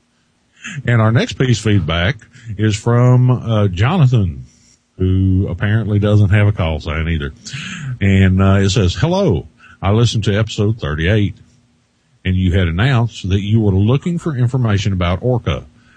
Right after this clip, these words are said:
I have, I have to let you know that I am not a ham, but I am a daily Orca user.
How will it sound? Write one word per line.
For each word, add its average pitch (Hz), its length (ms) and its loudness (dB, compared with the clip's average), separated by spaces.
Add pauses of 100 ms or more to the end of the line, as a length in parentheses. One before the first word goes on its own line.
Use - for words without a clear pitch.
(160)
I 82 140 -4
have, 92 500 0
I 90 120 -4
have 104 220 0
to 120 60 -4
let 120 280 0
you 139 80 -4
know 107 420 2 (520)
that 90 140 0
I 82 200 0
am 78 200 -6
not 90 220 -2
a 143 60 0
ham, 110 440 0 (180)
but 95 420 -2 (220)
I 87 240 -4
am 110 220 0
a 127 60 2
daily 101 380 0
Orca 98 360 -2
user. 113 520 2